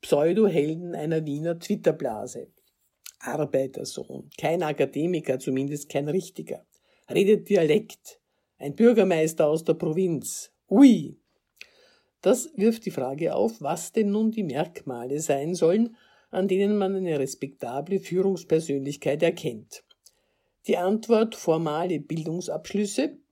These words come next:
wird zur Lachnummer, wenn wir an eine Ministerin denken, deren Seepockendissertation dem Ansehen von Doktortiteln schwer zugesetzt hat. Und die Hochsprache fungiert als Schichtentrenner vor allem in der Großstadt, während überall dort, wo man sich auf die stolze Tradition freier Bauern beruft,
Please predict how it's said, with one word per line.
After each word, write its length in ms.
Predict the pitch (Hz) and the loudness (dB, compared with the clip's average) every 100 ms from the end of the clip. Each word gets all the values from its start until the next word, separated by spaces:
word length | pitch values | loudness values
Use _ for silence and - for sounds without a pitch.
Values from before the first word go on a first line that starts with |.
| _ | _
wird 180 | - - | -8 -2
zur 120 | 262 | 0
Lachnummer, 720 | 240 - - 160 160 185 202 | 2 0 -2 -6 -2 0 0
wenn 220 | 175 190 | 0 0
wir 180 | 185 160 | 0 0
an 140 | 170 165 | -2 -6
eine 160 | 156 | -6
Ministerin 720 | 156 147 170 170 175 208 202 | -6 -6 -8 -4 0 2 2
denken, 480 | 156 175 - 220 220 - - _ - | 0 -2 -2 -2 -2 -16 -20 _ 2
deren 180 | 165 175 | 2 4
Seepockendissertation 1600 | 165 165 196 196 185 208 190 190 - 190 175 170 143 147 165 180 - _ - | 0 -2 0 0 -2 -2 -2 -2 -2 0 -2 -2 -2 -2 -2 -8 -14 _ -4
dem 140 | 165 | -4
Ansehen 540 | 147 151 170 170 160 180 | -2 -4 -2 -2 -2 -2
von 220 | 170 165 | -4 -4
Doktortiteln 880 | 120 - - 147 - 147 147 160 | -6 -8 -8 -8 -6 -10 -6 -6
schwer 320 | 190 117 127 151 | -6 -4 -4 -2
zugesetzt 760 | - 185 135 127 113 - - | -2 -2 -2 -6 -10 -12 -12
hat. 300 | - - - _ - _ _ _ _ _ | -14 -14 -20 _ -20 _ _ _ _ _
Und 140 | 226 226 | 0 6
die 80 | |
Hochsprache 640 | 208 330 - - 175 190 226 | 8 6 4 0 2 4 2
fungiert 460 | 220 202 202 233 226 | 2 0 2 0 2
als 140 | 190 | -2
Schichtentrenner 840 | - 208 - - 220 170 170 190 | -2 -4 -4 -4 0 0 0 -2
vor 140 | 185 165 | 0 0
allem 220 | 151 175 | 0 -4
in 100 | 190 | -4
der 80 | 180 | -4
Großstadt, 800 | - 139 151 - - 185 220 - | -4 -6 -6 -4 2 2 2 0
während 300 | 175 185 175 | 0 0 -4
überall 360 | 196 196 180 | 0 2 2
dort, 400 | 170 135 160 175 | 0 2 4 2
wo 60 | 160 | -4
man 180 | 156 160 | -4 -6
sich 220 | 165 165 | -6 -6
auf 140 | 160 | -6
die 80 | - | -6
stolze 420 | 151 135 170 180 | -4 0 0 0
Tradition 640 | 185 143 139 143 120 151 175 | 0 0 -2 -6 -4 -4 -4
freier 400 | - 135 139 131 | -2 0 0 -2
Bauern 400 | 113 123 156 175 | -4 -2 -2 0
beruft, 520 | 196 208 214 220 - | 2 2 0 -4 -18